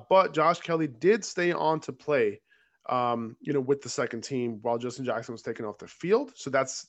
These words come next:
you know, that tells you that Justin Jackson has a little bit of an edge over Josh Kelly.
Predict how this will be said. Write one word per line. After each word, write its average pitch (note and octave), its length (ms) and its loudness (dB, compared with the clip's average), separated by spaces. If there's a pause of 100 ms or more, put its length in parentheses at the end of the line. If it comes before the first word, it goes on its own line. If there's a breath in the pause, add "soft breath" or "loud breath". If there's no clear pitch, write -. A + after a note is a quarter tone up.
you C#3 80 -2
know, A#2+ 60 -4
that C3 200 -2
tells C#3+ 160 -2
you C3 80 -6
that A#2+ 80 -4
Justin B2 260 -8
Jackson A2+ 320 -4
has A2+ 200 -12
a G#2+ 40 -14
little F3+ 300 2
bit E3+ 200 0
of B2+ 180 -4
an A#2+ 80 -4
edge F#3+ 340 -2 (320 loud breath)
over C#3+ 240 4
Josh B2 300 -2
Kelly. C#3+ 480 -2